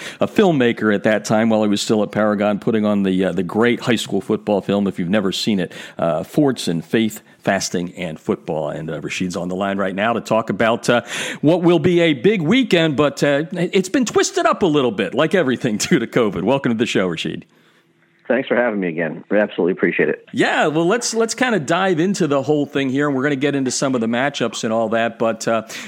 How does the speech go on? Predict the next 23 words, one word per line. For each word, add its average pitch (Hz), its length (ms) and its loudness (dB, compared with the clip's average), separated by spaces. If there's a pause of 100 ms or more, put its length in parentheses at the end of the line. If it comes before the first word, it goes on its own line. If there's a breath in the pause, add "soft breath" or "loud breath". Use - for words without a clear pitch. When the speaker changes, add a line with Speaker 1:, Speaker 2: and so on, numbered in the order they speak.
Speaker 1:
I 147 140 2
know 151 240 2
because, 139 400 0
you 123 80 0
know, 123 160 2
coaches 123 420 -2
tell 107 240 -4
me 110 140 0
things. 110 380 -2
You 107 80 0
know, 104 80 2
"We're 107 160 0
gonna 151 200 0
have 143 260 -2
this 156 260 -2
one 147 160 0
on 127 180 0
E 120 160 0
S 123 160 -2
P 127 220 -2
N." 120 180 -2
We're 139 80 -4
gonna, 170 160 -4